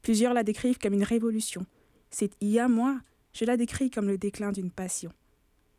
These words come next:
Elle s'initie dans les cœurs, prend place dans les pensées et surtout inhibe la créativité. L'évolution des technologies n'était pas censée apporter un plus à l'humanité ? Pourquoi alors est-elle en train de tuer ce qui fait la particularité de l'humain ?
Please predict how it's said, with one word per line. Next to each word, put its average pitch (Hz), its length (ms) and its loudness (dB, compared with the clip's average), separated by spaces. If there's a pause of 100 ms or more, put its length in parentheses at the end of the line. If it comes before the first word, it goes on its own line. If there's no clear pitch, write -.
Elle 196 140 -2
s'initie 226 520 4
dans 220 120 0
les 208 100 0
cœurs, 190 380 -6 (340)
prend 220 160 0
place 220 300 -4
dans 214 80 -2
les 208 100 0
pensées 208 460 -4 (300)
et 190 60 -4
surtout 226 380 -6 (340)
inhibe 208 380 0
la 185 140 -6
créativité. 175 720 -10 (880)
L'évolution 226 500 4
des 254 140 4
technologies 220 560 0
n'était 247 320 2
pas 233 160 -4
censée 233 420 -2
apporter 226 380 -6
un 214 100 -4
plus 233 320 -6
à 233 60 -6
l'humanité ? 226 520 -6 (600)
Pourquoi 269 320 0
alors 262 240 2
est-elle 233 300 0
en 214 80 -2
train 233 160 -2
de 220 100 0
tuer 240 480 -4 (140)
ce - 160 -8
qui 214 160 -6
fait 226 160 -4
la 208 100 -4
particularité 196 800 -8
de 190 80 -6
l'humain ? 185 260 -10